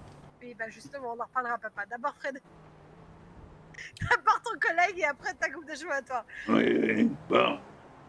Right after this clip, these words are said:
Speaker 2: Euh, oui, et donc, tu sais où c'est le Pôle emploi pour aller trouver un petit boulot, c'est bon ?
Speaker 1: Euh, bah, je pense qu'avec le G P S, je devrais m'en, m'en sortir.
Speaker 2: Ouais, bon, de toute façon, oui, c'est vous les jeunes, euh, avec tout votre truc connecté, là.
Speaker 1: Ça, t'es pas vieux, papa, arrête.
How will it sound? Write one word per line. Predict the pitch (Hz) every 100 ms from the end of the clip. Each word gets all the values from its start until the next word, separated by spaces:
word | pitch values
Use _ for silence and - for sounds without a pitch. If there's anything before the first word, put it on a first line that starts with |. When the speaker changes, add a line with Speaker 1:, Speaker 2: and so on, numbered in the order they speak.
| -
Speaker 2:
Euh, | 131
oui, | 131 156 131
et | 131
donc, | 143
tu | 139 143
sais | -
où | 160
c'est | 196
le | 180
Pôle | 139 165
emploi | 147 170 175
pour | 165 170
aller | 147
trouver | 156
un | 151
petit | - 156
boulot, | 165 170
c'est | 156 151
bon ? | 156 165 - - _ _ - -
Speaker 1:
Euh, | 214 214 220 226 226
bah, | 214
je |
pense | - 233
qu'avec | 277 233
le | 254
G | 233
P | 220
S, | 240 254
je | 226
devrais | 220
m'en, | 226 214 214
m'en | 220
sortir. | 302 302 392 - - -
Speaker 2:
Ouais, | - 294 - - -
bon, | - 117
de | 113
toute | 123
façon, | 120
oui, | 127 123 -
c'est | -
vous | 120
les | 120 117
jeunes, | 135 131
euh, | - - 104 - 98 98 98 98
avec | 98 98
tout | 113
votre | 110 107
truc | 113
connecté, | 113 110 107 117 123
là. | -
Speaker 1:
Ça, | 233 -
t'es | 269
pas | - 285 294
vieux, | 240 262 311 294 294
papa, | 269 240 - 240 247 226
arrête. | 220 - - 233 233 233 - 185